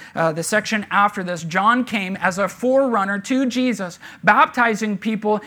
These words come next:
in repentance. He was preparing the way. "Turn from your sin." For Israel had tried to live a life of, on their own, in their own independent way. And, and John is coming saying, "We can't do this. We must repent in the water." And so this is what he's talking about. Repent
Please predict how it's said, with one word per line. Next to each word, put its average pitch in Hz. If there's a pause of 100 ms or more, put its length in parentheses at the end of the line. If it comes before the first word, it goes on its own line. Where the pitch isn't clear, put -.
in 226
repentance. 202
He 233
was 220
preparing 254
the 240
way. 190 (240)
"Turn 285
from 262
your 233
sin." 170
For 202
Israel 254
had 233
tried 262
to 254 (220)
live 269
a 220
life 208
of, 220 (220)
on 226
their 233
own, 254
in 202
their 208
own 269
independent 254
way. 254
And, 214
and 208
John 226
is 226
coming 202
saying, 160
"We 254
can't 240
do 214
this. 165
We 220
must 202
repent 175
in 190
the 175 (760)
water." 156
And 143
so 151
this 160
is -
what 151
he's 156
talking -
about. -
Repent 143